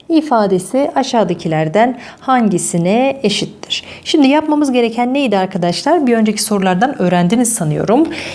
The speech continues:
İçerisi negatif mi, pozitif mi? Bunların tayinini yapacağız. Bunu nasıl yapacağız? Verdiği aralıktan A negatif,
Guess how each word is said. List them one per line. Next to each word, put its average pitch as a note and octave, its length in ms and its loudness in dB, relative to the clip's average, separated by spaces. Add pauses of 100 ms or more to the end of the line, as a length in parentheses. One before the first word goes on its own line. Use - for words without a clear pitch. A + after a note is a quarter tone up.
(320)
İçerisi C4+ 840 0
negatif C4 580 0
mi, D#4+ 400 0
pozitif - 520 -4
mi? E3+ 80 -2 (280)
Bunların C4 460 4
tayinini E3 500 0
yapacağız. - 520 -8 (180)
Bunu C#4+ 180 4
nasıl G#3+ 280 2
yapacağız? G3+ 440 0 (500)
Verdiği B3 500 2
aralıktan G3+ 600 -2 (360)
A A#3+ 180 4
negatif, G3+ 600 0